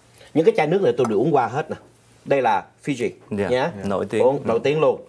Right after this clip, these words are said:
Speaker 2: Smart.
Speaker 1: Mắt thấy bà luôn á, chai này vô trong khách sạn nó để chai nước này sáu đô la.
Speaker 2: Đúng vậy.
Speaker 1: Ok, Smart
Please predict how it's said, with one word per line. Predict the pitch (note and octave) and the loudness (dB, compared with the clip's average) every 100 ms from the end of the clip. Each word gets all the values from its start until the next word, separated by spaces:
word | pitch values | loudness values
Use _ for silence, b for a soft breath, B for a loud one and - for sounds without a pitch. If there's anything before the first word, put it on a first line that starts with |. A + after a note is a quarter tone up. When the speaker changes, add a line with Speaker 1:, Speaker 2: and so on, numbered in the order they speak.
| _ | _
Speaker 2:
Smart. | - - G2+ | -18 -4 -2
Speaker 1:
Mắt | - | 0
thấy | G3 G3 | -2 0
bà | B2 A#2 | 2 2
luôn | C3 D#3 | 0 -2
á, | D3 | 0
chai | C#3 | -2
này | A#2 A2 A2 | 0 -4 2
vô | C3 B2+ - - | 2 2 -2 -4
trong | B2+ | -4
khách | F#3 F3 | -2 -4
sạn | G#2+ G#2 | -2 -2
nó | |
để | D3 B2 | 0 -2
chai | - A#2+ | -2 -4
nước | E3 | -4
này | G#2 | -6
sáu | - C3 | -4 -4
đô | C#3 | -2
la. | A#2+ A#2+ | -4 0
Speaker 2:
Đúng | A#2 A#2+ D3 | 0 0 -2
vậy. | C#3+ G#2 F2+ F2 | 0 0 -2 -2
Speaker 1:
Ok, | F#3+ G3 G#3 F#3+ F3 E3 D3 B2+ | -2 0 0 2 4 2 0 -4
Smart | C#3 F3 | -2 -2